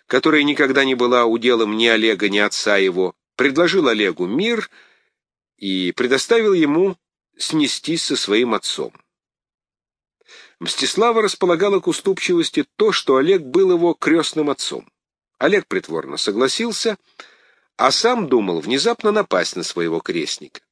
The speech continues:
Но новгородцы узнали об его намерении заблаговременно и вместе с ростовцами и белозерцами приготовились к бою.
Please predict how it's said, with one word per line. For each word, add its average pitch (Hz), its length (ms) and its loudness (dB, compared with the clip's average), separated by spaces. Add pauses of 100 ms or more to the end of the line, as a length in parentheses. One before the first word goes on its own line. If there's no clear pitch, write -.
(800)
Но 113 140 0
новгородцы 202 640 2
узнали 151 600 0
об 151 160 0
его 156 260 2
намерении 156 520 2
заблаговременно 104 1000 0
и 123 200 0
вместе 143 440 -2
с - 120 -4
ростовцами 95 880 -2
и 87 80 -4
белозерцами 156 720 0
приготовились 139 720 0
к 87 80 -14
бою. 78 360 -6